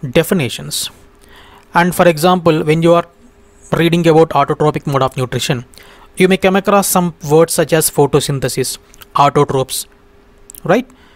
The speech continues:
So you need to know the definition of photosynthesis.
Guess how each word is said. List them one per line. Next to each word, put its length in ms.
So 420
you 160
need 200
to 80
know 160
the 80
definition 460
of 100
photosynthesis. 840